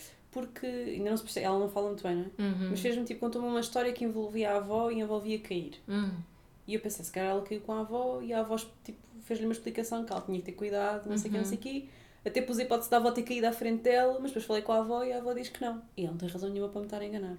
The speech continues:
Speaker 1: portanto,
Speaker 2: sim, certo.
Speaker 1: acredito piamente nela. Mas até foi, a, a história foi essa, porque ela começou de um dia para a noite, tipo, há duas semanas, para aí,
Speaker 2: Uhum.
Speaker 1: ou talvez há três, do tipo, vamos no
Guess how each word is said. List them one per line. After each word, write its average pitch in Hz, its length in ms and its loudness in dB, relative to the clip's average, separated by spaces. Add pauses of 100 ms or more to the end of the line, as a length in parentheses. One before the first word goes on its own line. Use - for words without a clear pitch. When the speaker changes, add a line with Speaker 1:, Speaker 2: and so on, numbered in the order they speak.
(140)
Speaker 1:
portanto, 180 360 -2
Speaker 2:
sim, 262 260 -4
certo. - 160 -6
Speaker 1:
acredito 202 340 -2
piamente 185 380 2
nela. 156 300 -2 (680)
Mas 220 120 4
até 254 220 6
foi, 277 220 6
a, 277 160 8
a - 20 2
história 277 340 4
foi 285 140 4
essa, 269 140 4
porque - 140 -2
ela 262 80 4
começou 277 280 6
de 208 60 6
um 233 80 6
dia 320 160 8
para 302 140 4
a 254 40 4
noite, 196 440 2
tipo, - 200 -8
há 175 80 2
duas 214 220 0
semanas, 185 440 6
para 180 140 -10
aí, 233 120 -4
Speaker 2:
Uhum. - 180 0
Speaker 1:
ou - 80 -2 (100)
talvez 185 320 -2
há 190 80 0
três, 208 480 -6 (800)
do 247 120 -8
tipo, 269 480 -2
vamos 254 280 4
no 269 80 0